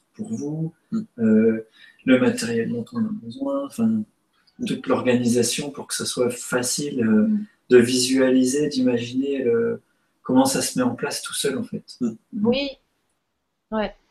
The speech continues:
Speaker 3: Oui, c'est vrai qu'en plus, il y a ce côté autonome vraiment des gens qui, euh, qui vous suivent, enfin des... Et on a vraiment juste à mettre, euh, en gros l'infrastructure en place et puis après, euh, ça,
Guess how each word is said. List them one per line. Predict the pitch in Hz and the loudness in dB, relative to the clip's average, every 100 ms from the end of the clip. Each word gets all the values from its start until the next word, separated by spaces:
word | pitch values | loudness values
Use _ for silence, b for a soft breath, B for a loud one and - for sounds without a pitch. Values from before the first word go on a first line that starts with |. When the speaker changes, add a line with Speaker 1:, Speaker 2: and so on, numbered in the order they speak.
| _ _ | _ _
Speaker 3:
Oui, | 269 | -2
c'est | 330 240 | 0 -2
vrai | 254 | -2
qu'en | 277 226 | 0 0
plus, | 226 262 - | -2 -8 -4
il | 220 | -2
y | |
a | 202 | -2
ce | - 220 | -6 -8
côté | 233 214 240 | -8 -4 2
autonome | 226 220 247 240 262 254 233 | 2 2 0 2 2 2 -2
vraiment | 214 220 233 | -2 0 0
des | 220 214 | 0 -2
gens | 208 240 240 | 0 -2 -2
qui, | - 208 196 | -6 -4 0
euh, | 185 175 170 175 _ _ _ - | 0 0 -2 -6 _ _ _ -16
qui | - | -8
vous | 202 202 | -6 -4
suivent, | - 247 294 233 | -4 -2 -2 -2
enfin | 202 202 | -4 -4
des... | 190 180 170 165 170 _ _ _ _ _ | -4 -6 -8 -12 -14 _ _ _ _ _
Et | 180 180 175 165 160 - - _ _ _ _ _ | -8 -6 -6 -8 -10 -12 -18 _ _ _ _ _
on | - 202 | -2 2
a | |
vraiment | 185 190 220 254 | 2 2 4 4
juste | 220 226 | 0 0
à | 214 | 0
mettre, | 208 208 - | 0 -2 -4
euh, | 202 185 170 165 - 87 | -2 0 -2 -4 -8 -8
en | |
gros | 196 - 233 | -6 2 4
l'infrastructure | 208 202 185 - 214 196 - 240 | 4 2 -6 -6 -10 -8 -6 -2
en | 202 | -2
place | 196 226 277 | 0 -2 -2
et | 233 | -6
puis | 208 | -6
après, | 185 - 262 226 | -8 -6 -4 -2
euh, | 202 | -4
ça, | - | -8